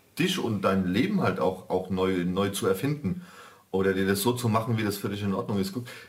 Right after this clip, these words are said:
ähm, wir hatten beide wirklich einen super Job gehabt. Ich hab gut verdient, Jule hat gut verdient, die hatte ihre eigene Filiale. Also wir waren im Gespräch für eine eigene Filiale, wo halt auch,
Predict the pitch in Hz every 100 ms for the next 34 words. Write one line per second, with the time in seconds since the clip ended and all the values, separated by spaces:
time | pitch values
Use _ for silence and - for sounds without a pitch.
0 | - - 104 95 - 95 101 - 92 110
1 | 120 110 113 107 104 101 98 101 - 92
2 | - 87 - - 143 127 - - 135 123
3 | 110 117 104 110 143 120 120 123 120 110
4 | 110 104 110 110 104 90 82 92 95 92
5 | 90 - 90 90 90 87 90 - 139 143
6 | 120 92 - 87 87 - 87 101 143 165
7 | 165 - - - - 98 110 - - -